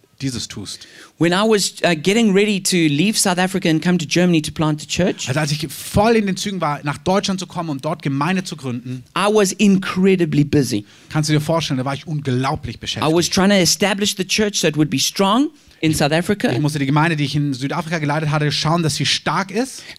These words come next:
Speaker 2: I was trying to get everything ready coming over to
Speaker 1: Da
Speaker 2: Germany.
Speaker 1: musste ich alles planen, dass alles, was nach Deutschland musste, nach Deutschland kommt.
Speaker 2: I was trying to get money, team, everything.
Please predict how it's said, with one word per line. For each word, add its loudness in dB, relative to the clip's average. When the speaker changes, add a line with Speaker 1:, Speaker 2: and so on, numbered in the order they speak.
Speaker 2:
I 2
was 0
trying 2
to 2
get 0
everything 2
ready 2
coming 2
over 2
to -6
Speaker 1:
Da -10
Speaker 2:
Germany. 4
Speaker 1:
musste 0
ich -10
alles -4
planen, -2
dass -6
alles, -2
was -2
nach 0
Deutschland -2
musste, -6
nach -4
Deutschland -4
kommt. -4
Speaker 2:
I 2
was 2
trying 2
to 0
get 0
money, 4
team, 4
everything. 2